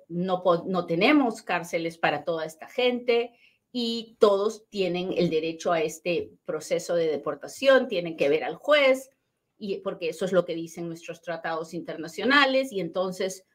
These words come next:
no podemos, tenemos que tener esta póliza porque es lo más eficiente".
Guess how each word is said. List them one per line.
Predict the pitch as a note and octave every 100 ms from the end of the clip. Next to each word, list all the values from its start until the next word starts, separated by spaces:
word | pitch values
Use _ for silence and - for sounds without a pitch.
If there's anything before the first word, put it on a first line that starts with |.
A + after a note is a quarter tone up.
| _ _ -
no | F3+ G3 F#3+
podemos, | G3+ F#3+ G#3 G#3
tenemos | F#3+ F3 F#3+ G3+
que | A3+
tener | - F3 E3+
esta | G3 F#3 F3+
póliza | G3 G3 G#3+ A#3 A3+
porque | F3+ F#3
es | F3
lo | F#3
más | F3+ F3 -
eficiente". | - G#3 D4 D4 A#3+ A#3 A#3+